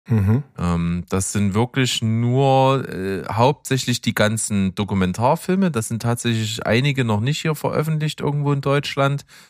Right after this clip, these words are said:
Speaker 2: Und, ähm, ein paar laufen aktuell nur im Kino, aber immerhin, ne? Wie du schon sagst, Belfast,
Speaker 1: Ja,
Speaker 2: King
Speaker 1: klar.
Speaker 2: Richard, Drive My Car, Licorice Pizza und, äh, Spencer und sowas, das läuft alles noch im Kino.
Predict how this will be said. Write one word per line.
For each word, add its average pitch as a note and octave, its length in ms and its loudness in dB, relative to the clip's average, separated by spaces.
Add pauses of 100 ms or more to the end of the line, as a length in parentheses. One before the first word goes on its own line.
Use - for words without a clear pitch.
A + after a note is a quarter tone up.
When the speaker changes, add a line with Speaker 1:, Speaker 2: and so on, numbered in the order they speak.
(440)
Speaker 2:
Und, A2+ 720 2
ähm, G#2+ 260 0
ein F#2+ 60 -4
paar A2 300 4
laufen A2 300 2
aktuell F#2 500 -2
nur F#2 240 0
im E2+ 120 -6
Kino, G3+ 580 4
aber E2+ 360 0 (120)
immerhin, F#2 480 2 (160)
ne? B2+ 300 -2
Wie G2 80 -4
du F2+ 100 -2
schon E2 140 -4
sagst, G#2+ 280 2
Belfast, G#2 500 2
Speaker 1:
Ja, E2 60 -6
Speaker 2:
King G2 120 2
Speaker 1:
klar. F#2+ 120 6
Speaker 2:
Richard, A2 440 2 (720)
Drive G#2 340 4
My F#2+ 220 4
Car, A2 400 6
Licorice G#2 540 2
Pizza A2 580 2
und, G2 500 -2
äh, G2 140 -4
Spencer A#2 560 0
und A2+ 100 -2
sowas, A2+ 280 -2
das G#2 160 -4
läuft G#2 240 -2
alles F#2+ 160 -2
noch F#2+ 80 0
im F2 120 -2
Kino. F3+ 420 0